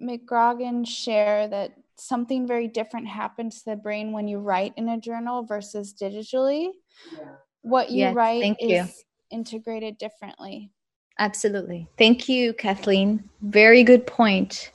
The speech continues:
Speaker 2: Uh, several things happen differently. So the, where you process it is different in your brain. Uh, I think I, I haven't done studies myself, but I imagine that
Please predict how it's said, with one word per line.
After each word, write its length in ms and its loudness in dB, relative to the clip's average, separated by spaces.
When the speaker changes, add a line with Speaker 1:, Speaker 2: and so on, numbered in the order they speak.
Speaker 2:
Uh, 440 6
several 380 8
things 240 6
happen 340 4
differently. 600 4
So 200 4
the, 440 8
where 160 8
you 160 6
process 580 4
it 160 -4
is 220 -4
different 640 -4
in 200 -4
your 140 -4
brain. 560 -4
Uh, 240 0
I 80 2
think 360 2
I, 200 4
I 60 0
haven't 300 4
done 180 6
studies 400 2
myself, 460 -4
but 80 2
I 60 6
imagine 680 4
that 180 2